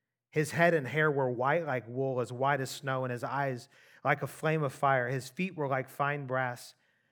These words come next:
as refined in a furnace, and his voice as the sound of many waters. He had in his right hand seven stars. Out of, out of his mouth went a sharp, two-edged sword,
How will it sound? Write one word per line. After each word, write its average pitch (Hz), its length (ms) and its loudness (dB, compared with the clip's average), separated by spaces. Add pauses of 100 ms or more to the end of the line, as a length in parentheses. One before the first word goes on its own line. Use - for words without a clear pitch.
(120)
as 151 220 4
refined 139 640 0
in 139 220 -6
a 127 60 -4
furnace, 135 760 -2 (1600)
and 151 100 2
his 143 180 0
voice 160 480 2
as 151 280 0
the 147 80 -4
sound 156 480 2
of 127 140 -2
many 151 320 -2
waters. 127 800 -6 (840)
He 175 120 2
had 160 240 6
in 147 80 -2
his 147 200 2
right 151 300 2
hand 139 340 -6
seven 151 360 -2
stars. 135 580 0 (340)
Out 156 160 6
of, 147 360 2
out 160 120 4
of 151 80 4
his 131 160 0
mouth 147 360 0
went 143 120 -2
a 123 60 -2
sharp, 147 480 0 (320)
two-edged 170 400 2
sword, 127 540 -4